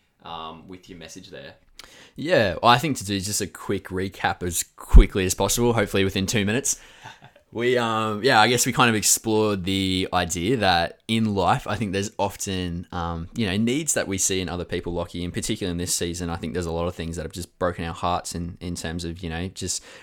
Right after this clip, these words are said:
Speaker 2: really tricky situations and circumstances that maybe families that you know or, or have heard of have been going through. At the same time, maybe you just need to flick on the T V to,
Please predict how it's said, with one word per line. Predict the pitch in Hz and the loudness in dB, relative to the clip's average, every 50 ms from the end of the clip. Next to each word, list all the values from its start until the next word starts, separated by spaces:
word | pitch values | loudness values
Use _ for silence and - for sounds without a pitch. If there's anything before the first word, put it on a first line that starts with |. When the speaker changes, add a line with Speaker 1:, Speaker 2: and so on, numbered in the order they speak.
| - | -4
Speaker 2:
really | - 101 104 98 | 0 2 2 2
tricky | 92 - - 110 95 - 101 92 92 90 | 0 0 -2 -2 0 0 -2 -2 -2 -2
situations | - - - 95 - - 90 92 107 117 - - 123 117 113 - | -2 -4 -4 -4 -2 0 2 2 2 2 0 0 0 0 0 0
and | 113 | -2
circumstances | 104 - 98 101 - 113 104 - 110 107 110 117 - 123 110 | 0 2 2 2 2 0 -2 -2 -2 -2 -4 -4 -4 -2 0
that | 101 - | -2 -2
maybe | - 92 95 90 | 0 -2 -2 -4
families | 87 - - 95 98 95 95 95 85 90 | -4 -4 -2 0 0 0 0 -2 -2 -2
that | 92 - | -4 -2
you | 85 87 | -2 -2
know | 87 87 90 98 110 110 | -2 0 0 0 0 2
or, | 98 87 85 87 78 - - | 2 0 0 -2 -4 -6 -4
or | - 92 90 85 | -2 -2 -2 -2
have | 82 - 85 - | -4 -6 -8 -6
heard | - - 92 95 98 101 | -2 -2 0 2 2 2
of | 113 120 120 | 2 0 0
have | - 110 90 92 | -2 -4 -4 -2
been | 90 90 87 | -4 -4 -2
going | 90 85 87 92 98 | -2 -2 -2 -4 -4
through. | - - 113 131 127 101 | -6 -6 -6 -4 -4 -4
At | 78 - | -6 -4
the | - | -4
same | - - 113 107 | -2 0 0 -2
time, | 104 - 104 95 98 | -2 -2 -2 -2 0
maybe | 101 101 107 104 | 0 0 0 0
you | 101 95 92 | 0 -2 -2
just | 90 - - | -4 -4 -2
need | 92 87 | -2 -4
to | 87 | -4
flick | - - 98 - | -2 -6 -4 -4
on | 92 87 | -4 -4
the | 85 | -4
T | - - 92 90 87 | -4 -2 -2 -2 0
V | 87 92 104 117 | 0 0 0 -2
to, | 117 - 98 90 85 | -2 -2 -2 -2 -2